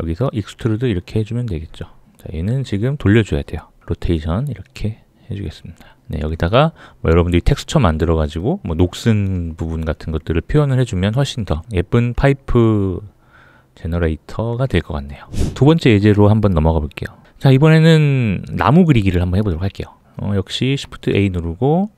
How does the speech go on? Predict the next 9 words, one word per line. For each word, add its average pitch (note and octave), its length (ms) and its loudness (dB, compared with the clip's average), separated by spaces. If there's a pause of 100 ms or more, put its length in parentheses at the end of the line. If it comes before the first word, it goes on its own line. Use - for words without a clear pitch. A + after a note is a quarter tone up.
커브로 C#3+ 520 -4
만들어줄게요. - 560 -10 (340)
그리고 G2 360 -10
나무니까 G#2 680 0 (1300)
이렇게 - 220 -12
위로 E2+ 360 -4 (360)
이렇게 - 240 -12
좀 F2 120 -6
올려주겠습니다. - 840 -8